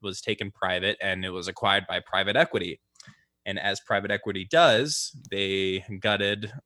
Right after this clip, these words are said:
a large part of the company, including, and there were multiple rounds of layoffs. And then earlier this year,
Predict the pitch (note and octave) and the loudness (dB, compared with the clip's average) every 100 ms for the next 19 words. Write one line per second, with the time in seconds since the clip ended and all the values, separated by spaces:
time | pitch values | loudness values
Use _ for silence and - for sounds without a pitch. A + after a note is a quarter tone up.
0 | G2 F#2+ F#2 F#2 F#2 F#2 F#2 F#2 - F#2+ | -4 -2 -2 -2 -2 -2 -2 -8 -4 -2
1 | F#2+ - F#2 F#2+ G#2 A2 C#3+ C#3+ C3+ C3+ | -2 -4 -8 -8 -6 -4 -4 -4 -4 -4
2 | - G#2 G2 - B2+ B2 A#2 A2 G2+ - | -6 -8 -8 -8 -4 -2 0 -2 -4 -4
3 | G2+ G#2+ G#2 G2+ G#2 G#2 F#2+ F#2 F#2 F2+ | 0 2 2 0 -2 -4 -2 -2 -4 -2
4 | F2+ F2+ F2+ - - - _ _ _ G2 | 0 0 -2 -6 -12 -14 _ _ _ -4
5 | F#2 F#2 F2 - G2 F#2 G2 G2 F#2 F#2 | -2 -2 -8 -2 -2 -2 -2 -2 -2 -4
6 | F#2 - B2 B2 G#2+ G2+ | -6 -6 0 4 4 2